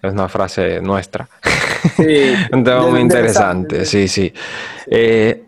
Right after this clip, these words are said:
Speaker 1: vamos a hablar acerca de las alianzas. Y,
Speaker 2: Alianzas.
Speaker 1: eh, es un tema que ya hemos hablado muchas veces en el programa, pero ya en esta nueva temática vamos a comenzar de nuevo. Eh,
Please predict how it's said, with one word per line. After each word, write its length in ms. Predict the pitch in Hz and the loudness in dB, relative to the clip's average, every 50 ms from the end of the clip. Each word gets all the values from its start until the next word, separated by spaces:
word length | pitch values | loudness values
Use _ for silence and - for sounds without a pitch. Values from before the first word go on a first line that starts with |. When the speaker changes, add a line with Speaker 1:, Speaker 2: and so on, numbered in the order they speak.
| - - - | -14 -10 -4
Speaker 1:
vamos 280 | 101 110 120 131 127 | -2 0 0 0 0
a 40 | 127 | 0
hablar 200 | 110 107 107 110 104 | 2 2 2 2 0
acerca 400 | 98 - 104 98 95 - 95 95 | 0 0 -2 -2 -2 0 0 2
de 320 | 95 101 104 113 - - - - | 2 2 0 -2 -4 -10 -12 -8
las 300 | - 95 98 - - _ | -6 -4 -4 -6 -8 _
alianzas. 920 | - 90 90 92 98 107 104 98 92 82 - - - - - - - - _ _ _ _ _ _ _ _ _ _ _ _ _ _ | -6 -6 -4 -2 0 0 0 0 -2 -4 -6 -10 -12 -14 -14 -16 -20 -20 _ _ _ _ _ _ _ _ _ _ _ _ _ _
Y, 280 | - - 196 196 190 190 | -6 -4 -2 -2 -2 -4
Speaker 2:
Alianzas. 400 | 196 - 135 - - - - _ _ _ _ _ _ _ - | -6 -8 -10 -16 -20 -20 -20 _ _ _ _ _ _ _ -10
Speaker 1:
eh, 320 | 95 92 92 95 92 - - - - - - - | -8 -6 -6 -6 -6 -8 -10 -14 -18 -20 -16 -12
es 160 | - 98 - | -10 -8 -6
un 100 | - 101 | -6 -4
tema 320 | 87 107 104 101 98 95 95 | -2 -2 -2 0 -2 -2 -4
que 140 | - 92 87 | -4 -4 -2
ya 100 | 101 113 | -2 -2
hemos 240 | 139 147 143 123 | 0 0 -2 -2
hablado 540 | 117 95 92 98 110 113 104 95 110 156 - _ _ _ _ _ _ _ _ _ _ _ | 0 0 0 2 2 2 0 -2 -4 -6 -10 _ _ _ _ _ _ _ _ _ _ _
muchas 340 | - - 95 90 107 101 95 | -16 -12 -10 -6 -4 -4 -4
veces 460 | 98 104 98 92 - - 92 92 - | -2 -2 -2 -2 -4 -6 -10 -10 -10
en 80 | 92 90 | -8 -8
el 100 | 90 87 | -8 -8
programa, 480 | - 101 101 101 98 92 90 98 117 - _ _ - - - - - _ _ _ | -6 -6 -4 -2 -2 -4 -6 -8 -12 -16 _ _ -20 -20 -20 -20 -20 _ _ _
pero 280 | - 110 107 104 101 98 | 0 0 2 2 2 2
ya 400 | 95 95 101 104 107 107 101 90 | 2 2 2 0 0 0 -2 -2
en 120 | 95 95 | -2 -2
esta 200 | 95 98 - 101 | -4 -4 -4 -4
nueva 220 | 98 101 101 101 95 | -2 0 0 -2 -2
temática 400 | 95 98 95 101 107 113 98 95 | -2 -2 -2 -2 -2 -2 -2 -2
vamos 220 | 87 90 - - | -2 -4 -4 -6
a 40 | 107 | -6
comenzar 440 | 92 98 92 92 90 95 92 87 90 | -6 -6 -6 -6 -6 -8 -8 -8 -8
de 100 | 90 87 | -8 -8
nuevo. 360 | 90 87 87 90 - - - _ _ _ _ - - - - _ _ _ _ _ _ _ _ _ _ | -8 -10 -10 -12 -14 -16 -20 _ _ _ _ -20 -20 -20 -20 _ _ _ _ _ _ _ _ _ _
Eh, 460 | - 107 107 104 101 98 98 90 - | -2 0 0 0 0 -2 -2 -4 -8